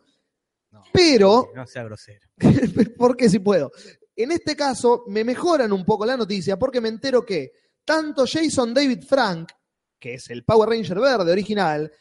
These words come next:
Speaker 2: y Amy Jo Johnson, la Pink Ranger original, estarían haciendo cameos respectivos en la película de los Power Rangers. ¿Eso la va a mejorar a la película?
Speaker 1: No.
Speaker 2: No.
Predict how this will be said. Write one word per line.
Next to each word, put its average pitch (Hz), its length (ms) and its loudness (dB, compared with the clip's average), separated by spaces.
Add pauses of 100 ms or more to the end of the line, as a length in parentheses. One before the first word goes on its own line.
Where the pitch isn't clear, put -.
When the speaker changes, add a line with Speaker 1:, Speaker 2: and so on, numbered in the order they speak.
(160)
Speaker 2:
y 214 140 -2
Amy 269 220 -2
Jo 233 240 2
Johnson, 170 600 -2
la 131 180 -10
Pink 226 280 -6
Ranger 175 640 -4
original, 170 560 -4 (420)
estarían 285 520 0
haciendo 247 400 0
cameos 220 540 4
respectivos 220 840 2
en 254 180 0
la 196 140 2
película 175 360 2
de 151 80 2
los 131 120 -2
Power 139 300 2
Rangers. 110 480 -16 (360)
¿Eso 370 240 2
la 185 120 6
va 214 100 4
a - 20 2
mejorar 220 360 4
a 208 40 6
la 196 100 2
película? 233 540 2 (100)
Speaker 1:
No. 214 160 -6
Speaker 2:
No. 131 260 2